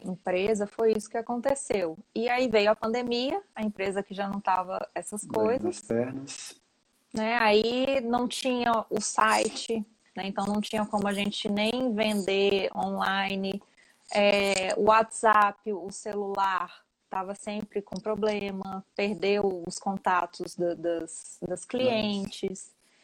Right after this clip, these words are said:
Speaker 1: Então, assim, porque tá, chegou a pandemia, mas se ainda tivesse lá orientado uma funcionária pra ficar com o celular,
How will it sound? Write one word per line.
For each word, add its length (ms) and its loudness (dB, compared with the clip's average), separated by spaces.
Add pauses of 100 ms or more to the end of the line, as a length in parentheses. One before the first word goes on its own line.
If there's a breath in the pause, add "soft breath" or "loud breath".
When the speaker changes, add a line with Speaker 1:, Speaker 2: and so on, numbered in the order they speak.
(260 soft breath)
Speaker 1:
Então, 240 0
assim, 200 0
porque 380 4
tá, 300 6
chegou 260 -2
a 60 0
pandemia, 580 -6
mas 160 -8
se 100 -10
ainda 420 2 (140)
tivesse 600 0
lá 360 2 (380)
orientado 600 2
uma 200 0
funcionária 640 -4
pra 160 -2
ficar 380 -2
com 120 -4
o 40 -2
celular, 720 2